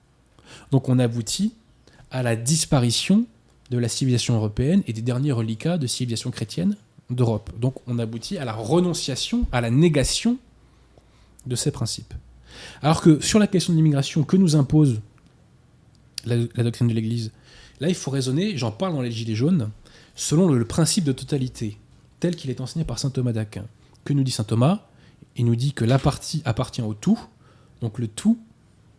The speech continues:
dispose de la partie. Si mon bras est gangréné, donc le bras est une de mes parties, eh bien je coupe le bras pour sauver le reste du corps. C'est pareil avec la remigration. Le tout, c'est la société française.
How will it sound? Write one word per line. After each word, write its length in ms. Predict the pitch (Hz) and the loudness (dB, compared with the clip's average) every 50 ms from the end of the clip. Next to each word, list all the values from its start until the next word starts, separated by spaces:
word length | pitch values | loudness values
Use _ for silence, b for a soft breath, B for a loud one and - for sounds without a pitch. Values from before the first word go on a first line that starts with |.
| _ _ _ _ _ | _ _ _ _ _
dispose 500 | - 120 113 131 135 - - 180 196 190 | -10 -6 -4 -2 -2 0 2 2 2 4
de 80 | 156 147 | 4 4
la 120 | 151 139 | 2 2
partie. 500 | - 147 135 - - - 110 - - - _ _ _ b b b b b | 2 0 -2 -2 -4 -10 -10 -10 -12 -16 _ _ _ b b b b b
Si 240 | b - - - 196 | b -2 0 4 4
mon 160 | 190 185 180 | 6 6 6
bras 260 | 175 156 151 160 151 | 4 2 2 2 0
est 60 | 127 117 | 2 4
gangréné, 640 | 143 175 180 156 139 131 123 120 117 139 190 - _ _ _ _ _ _ _ _ _ _ _ _ _ - - 139 - - | 6 6 8 8 8 8 8 6 6 4 2 -2 _ _ _ _ _ _ _ _ _ _ _ _ _ -20 -20 -20 -16 -16
donc 160 | 113 107 - | -14 -10 -10
le 80 | 113 | -8
bras 140 | 113 123 120 | -8 -8 -8
est 200 | 107 101 104 - | -10 -12 -12 -12
une 80 | 113 110 | -10 -8
de 60 | 110 | -8
mes 100 | 107 107 | -6 -6
parties, 400 | 104 110 - - - 151 190 - - _ _ _ - | -8 -8 -8 -4 -4 -4 -4 -4 -8 _ _ _ -12
eh 80 | 135 131 | -8 -4
bien 120 | 139 139 | -4 -4
je 100 | - - | -4 -4
coupe 200 | 127 - 165 - | -4 -2 0 2
le 60 | 160 | 2
bras 320 | 135 123 135 180 - - _ _ _ _ _ - | 2 2 0 -2 -4 -8 _ _ _ _ _ -12
pour 140 | 127 - | -12 -10
sauver 400 | - - 151 127 135 147 180 - - _ _ _ - | -6 -4 -4 -2 -2 -4 -6 -8 -14 _ _ _ -12
le 80 | 123 120 | -10 -6
reste 260 | 120 147 151 - - | -4 -4 -6 -6 -6
du 120 | 120 110 117 | -8 -8 -8
corps. 360 | - - 120 117 - - _ _ _ _ _ _ b b b b b b b b b b | -10 -10 -12 -12 -16 -20 _ _ _ _ _ _ b b b b b b b b b b
C'est 220 | - - - 104 | -14 -12 -10 -8
pareil 240 | - 107 101 117 147 | -8 -8 -6 -6 -6
avec 140 | 143 127 - | -6 -4 -2
la 100 | 120 104 | -2 0
remigration. 560 | 107 107 101 104 101 104 104 - 214 208 160 - b b b b b | 0 0 -2 -2 -4 -4 -4 -2 -2 -2 -2 -4 b b b b b
Le 160 | - 123 135 | 2 2 2
tout, 260 | 131 - - 175 160 | 2 2 0 0 2
c'est 160 | - - - 131 | 0 0 -2 -2
la 100 | 107 107 | -4 -2
société 400 | - 170 170 - 143 131 127 113 | -4 -4 -4 -4 -4 -4 -4 -6
française. 580 | - - 107 107 - - 104 107 151 185 - | -6 -6 -8 -6 -6 -6 -4 -4 -4 -4 -6